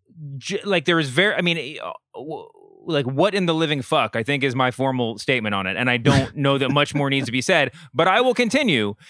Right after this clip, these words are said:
Speaker 1: This is
Speaker 2: Please.
Speaker 1: a, it is clear, I mean, what they basically uncovered is that two people who attended the party, who were offended and rightfully offended by
Speaker 2: Yes.
Speaker 1: the, by, by the,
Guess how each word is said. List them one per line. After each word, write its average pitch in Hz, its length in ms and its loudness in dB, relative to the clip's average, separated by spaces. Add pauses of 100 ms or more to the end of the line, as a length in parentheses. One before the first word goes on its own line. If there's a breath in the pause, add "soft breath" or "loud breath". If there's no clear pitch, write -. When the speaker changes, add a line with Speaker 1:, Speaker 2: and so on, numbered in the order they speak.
(500 loud breath)
Speaker 1:
This 160 280 -2
is 214 100 2
Speaker 2:
Please. 160 260 2
Speaker 1:
a, - 340 -10
it 165 60 2
is 156 140 -2
clear, 214 400 -2
I 175 100 0
mean, 170 140 0
what 196 160 0
they 202 100 4
basically 175 360 -2
uncovered 143 640 -6 (640)
is 143 200 -4
that 147 260 2 (640)
two 226 220 2
people 190 400 0
who 160 100 0
attended 196 460 -2
the 147 80 0
party, 139 580 -4 (400)
who 160 160 2
were 160 160 4
offended 180 640 -2 (300)
and 143 200 -2
rightfully 202 520 0
offended 156 500 0
by 143 200 4
Speaker 2:
Yes. 151 380 2
Speaker 1:
the, 131 60 -14
by, 135 240 0
by 156 300 2
the, 131 460 -2